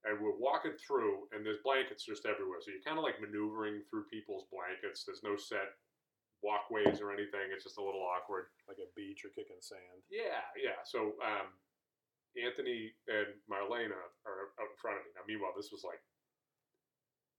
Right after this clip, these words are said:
Speaker 1: twenty years ago. So Anthony's, like,
Speaker 2: So were
Speaker 1: eleven.
Speaker 2: you, like, thir-, like, thirty-five?
Speaker 1: I have to think that. Also a good spot to end it. Also a good spot.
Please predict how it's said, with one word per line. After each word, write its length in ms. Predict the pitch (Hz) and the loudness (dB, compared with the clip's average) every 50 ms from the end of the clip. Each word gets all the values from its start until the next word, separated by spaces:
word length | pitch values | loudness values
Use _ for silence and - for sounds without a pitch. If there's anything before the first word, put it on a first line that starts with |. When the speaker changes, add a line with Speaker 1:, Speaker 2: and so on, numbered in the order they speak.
| _ _ - - - | _ _ -20 -16 -10
Speaker 1:
twenty 320 | 101 95 92 92 90 87 87 | -8 -6 -6 -6 -10 -10 -10
years 220 | 92 92 92 95 | -10 -10 -6 -6
ago. 400 | 101 95 101 104 107 104 - - _ _ _ _ _ _ - - _ _ _ _ _ _ _ _ | -4 -4 0 0 0 -2 -2 -8 _ _ _ _ _ _ -20 -20 _ _ _ _ _ _ _ _
So 160 | - - 110 95 85 - - - - 120 | -8 -4 -4 -4 -4 -4 -8 -10 -4 -4
Anthony's, 340 | 101 101 101 98 95 92 92 87 | -4 -4 -4 -4 -6 -6 -4 -6
like, 120 | 80 - - _ _ _ _ _ _ _ _ _ _ _ - | -8 -10 -12 _ _ _ _ _ _ _ _ _ _ _ 2
Speaker 2:
So 80 | - 151 | 4 6
were 40 | 143 127 | 6 6
Speaker 1:
eleven. 80 | 127 120 123 | 4 4 2
Speaker 2:
you, 20 | 117 110 | 2 2
like, 80 | 107 - - | 0 -2 -2
thir-, 240 | 143 127 135 - - | 0 0 0 -2 -4
like, 140 | 123 107 - - _ _ | -6 -6 -6 -8 _ _
thirty-five? 560 | - 123 107 104 98 123 113 107 113 113 113 - _ _ _ _ _ _ _ _ _ _ _ _ _ _ _ _ _ _ _ _ - - - - - - - - 359 - - 415 - - - - - 381 - - - - - - - _ _ _ - - 359 - - _ 392 - - - - 403 - - - - - - - - | -2 -2 -2 -2 -4 -4 -4 -2 -4 -6 -8 -10 _ _ _ _ _ _ _ _ _ _ _ _ _ _ _ _ _ _ _ _ -2 -2 -2 -2 -4 -4 -4 -4 -2 -2 0 0 2 2 2 2 2 0 -2 -2 -6 -6 -6 -6 -6 _ _ _ -6 -6 -6 -6 6 _ 6 6 6 2 2 2 2 6 6 4 4 4 4 8
Speaker 1:
I 100 | 392 - - - - - | 8 8 8 6 4 4
have 80 | - | 4
to 60 | 113 - - | 4 4 4
think 140 | - - - - | 4 4 4 2
that. 120 | 104 104 - - | 0 -2 -2 0
Also 340 | 120 117 147 - - 156 135 | 4 4 6 6 6 4 4
a 20 | - | 2
good 140 | - - | 2 2
spot 240 | 254 - - - - | 2 2 2 0 0
to 60 | - - | 0 0
end 160 | - - - | 0 0 0
it. 200 | 285 - - 311 - - _ 381 - - - 381 - - - 415 - 240 | -2 -2 -2 -4 -4 0 _ 0 0 2 2 0 0 4 2 4 6 6
Also 220 | 262 262 - 127 | 4 4 4 2
a 20 | 107 | 4
good 120 | 107 107 - | 4 2 4
spot. 260 | - 120 - - | 4 4 4 4